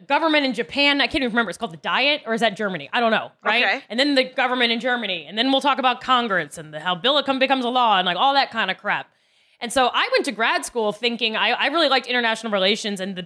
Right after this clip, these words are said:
Speaker 1: big picture things about, like, Morgenthau and Kissinger and, like, the fundamental nature of war and all
Speaker 2: Yeah.
Speaker 1: this kind of philosophy stuff that
Speaker 2: Right.
Speaker 1: you're, you and your husband probably know about. And I got to grad school and they were like, "Nah, we're, we're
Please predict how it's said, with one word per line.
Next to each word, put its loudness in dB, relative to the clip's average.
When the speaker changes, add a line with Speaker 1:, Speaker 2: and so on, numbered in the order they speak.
Speaker 1:
big 0
picture 0
things -2
about, 2
like, -2
Morgenthau 0
and -2
Kissinger 0
and, 0
like, 0
the -8
fundamental 0
nature -2
of -4
war 4
and 2
all 4
Speaker 2:
Yeah. 2
Speaker 1:
this -4
kind 0
of -6
philosophy 2
stuff -2
that -10
Speaker 2:
Right. 2
Speaker 1:
you're, 2
you 0
and 2
your 2
husband -2
probably 2
know 0
about. 2
And 0
I 0
got 2
to -2
grad 0
school 2
and 2
they 4
were 4
like, 0
"Nah, 2
we're, 2
we're 2